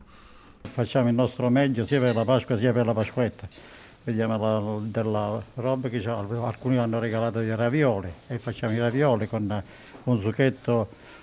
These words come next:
alla, alla bolognese, con funghi anche, e poi l-, l'agnello con patate. Ecco, questo è la, il pranzo di,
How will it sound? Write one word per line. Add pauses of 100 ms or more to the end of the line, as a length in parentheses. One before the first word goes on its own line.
(100)
alla,
alla
bolognese,
con
funghi
anche, (480)
e
poi
l-, (120)
l'agnello
con
patate.
Ecco, (440)
questo
è
la,
il
pranzo
di,